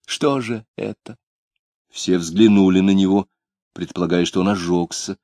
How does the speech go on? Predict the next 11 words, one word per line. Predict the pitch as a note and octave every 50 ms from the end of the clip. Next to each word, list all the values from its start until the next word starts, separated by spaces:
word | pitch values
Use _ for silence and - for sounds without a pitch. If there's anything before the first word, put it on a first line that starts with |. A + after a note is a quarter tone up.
| _ _ _ _ _ _ -
Глаза | - E2+ E2+ E2 F2 F2+ F2
его | E2 E2 E2 E2
увлажнились, | D#2 D#2 E2 D#2+ D2 C#2+ D#2+ E2 F2+ G2 G2+ G#2+ A2 - - - -
но, | F2 E2+ D#2+
качая | - E2+ D#2+ - - F2+ E2+ E2
головой, | D#2 D#2+ D#2+ D#2+ D#2 D#2+ F2 F2 F2+
он | F#2
сказал: | F2+ - - F#2+ E2+ F2 E2+ E2+ - _ _ _ _ _ _ _ _ _ _ _
"Это | - A#2+ D3 D#3+ - _ _ - D3 D#3 C#3+
ж | - - -
воистину | - - D3 D3+ D#3+ E3 D#3+ D3 - - - - - D3 D#3 D3+ D#3 D#3 E3